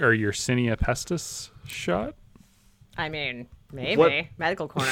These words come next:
Speaker 3: <laughs>
Speaker 2: I'm just looking at something that says flu and plague, and that was
Speaker 1: Oh,
Speaker 2: amazing.
Speaker 1: here we go.
Speaker 3: Plague,
Speaker 1: Hold on.
Speaker 3: plague is a
Speaker 1: Hold on.
Speaker 3: disease. Is plague is the, the bu-, the bubonic.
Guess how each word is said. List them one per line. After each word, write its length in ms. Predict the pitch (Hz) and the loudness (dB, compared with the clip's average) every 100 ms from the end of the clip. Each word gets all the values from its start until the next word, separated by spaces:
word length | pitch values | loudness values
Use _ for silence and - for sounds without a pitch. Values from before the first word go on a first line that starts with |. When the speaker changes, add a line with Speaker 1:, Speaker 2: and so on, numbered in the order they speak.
| 151 | 0
Speaker 3:
<laughs> 1300 | - - - - - - - - - - - - - | -2 -8 -10 -16 -20 -20 -20 -20 -18 -18 -18 -16 -8
Speaker 2:
I'm 220 | 156 165 | -6 -6
just 120 | 180 | -6
looking 220 | 208 214 | -4 -2
at 80 | 208 | -2
something 260 | 220 202 202 | -2 -2 0
that 140 | 196 | 0
says 280 | 202 170 170 - | 2 0 0 -6
flu 580 | _ - 220 226 226 233 240 _ - | _ -6 0 2 2 0 -6 _ -10
and 180 | 180 175 | -10 -8
plague, 360 | - 85 - - - | -10 -10 -12 -16 -16
and 120 | 175 | -12
that 120 | 160 139 | -10 -6
was 100 | 147 | -2
Speaker 1:
Oh, 60 | |
Speaker 2:
amazing. 120 | 160 | 2
Speaker 1:
here 80 | 139 | 6
we 100 | 151 | 8
go. 60 | 170 | 12
Speaker 3:
Plague, 320 | 185 185 196 | 12 12 8
Speaker 1:
Hold 200 | - 127 | 6 4
on. 60 | - | 4
Speaker 3:
plague 320 | - 175 196 | 8 10 12
is 140 | 190 151 | 12 10
a 20 | |
Speaker 1:
Hold 80 | 131 | 6
on. 60 | |
Speaker 3:
disease. 420 | 123 127 131 120 | 6 4 4 2
Is 220 | - 147 - - | 2 2 2 0
plague 220 | - 196 | 8 10
is 120 | 180 | 10
the, 200 | 139 113 - | 8 6 4
the 100 | 127 | -4
bu-, 240 | 104 101 - 107 | 0 0 -2 -4
the 100 | 107 | -4
bubonic. 640 | 101 92 85 - - - | -4 -8 -10 -10 -16 -16